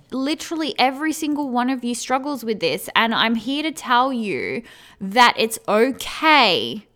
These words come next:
all right? It's okay. Number one, you're not alone,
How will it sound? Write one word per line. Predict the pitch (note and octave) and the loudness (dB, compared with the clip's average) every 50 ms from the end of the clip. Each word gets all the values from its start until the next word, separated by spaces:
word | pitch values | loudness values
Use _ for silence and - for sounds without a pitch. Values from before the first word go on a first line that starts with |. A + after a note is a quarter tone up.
| _ - | _ -2
all | G3 G3 | 2 6
right? | G#3 G#3 A3+ C4 D4+ E4 C4+ - - | 8 10 10 10 10 8 6 4 0
It's | A#3 A#3 - - - | -2 -2 -2 2 4
okay. | C4 D4 D#4+ D#4+ D#4 - - D#4 C4+ G#3+ F3 D#3+ E3+ | 4 6 4 2 0 0 2 4 4 4 4 2 0
Number | F3+ G3 A3 A#3 C#4 D4 D#4+ E4 E4 | 0 2 2 2 2 4 2 2 2
one, | D#4 E4 D#4+ D#4+ D4+ C4 G#3 F#3 B2+ C#3+ A3 B3+ D#4 F4 - - _ _ _ _ _ _ _ _ _ _ _ _ _ _ _ _ _ _ _ _ _ _ _ _ _ _ - - - | 2 6 6 8 8 8 8 6 6 4 2 0 -2 -2 -6 -12 _ _ _ _ _ _ _ _ _ _ _ _ _ _ _ _ _ _ _ _ _ _ _ _ _ _ -10 -8 -6
you're | G3 A#3+ A3 C#4+ C#4+ | -2 -2 0 2 4
not | C#4 D4+ D#4 E4 | 6 6 6 6
alone, | D#4+ C4+ A#3+ G3 E3 C#3+ - - - G3+ | 6 4 4 2 2 2 0 -4 -8 -10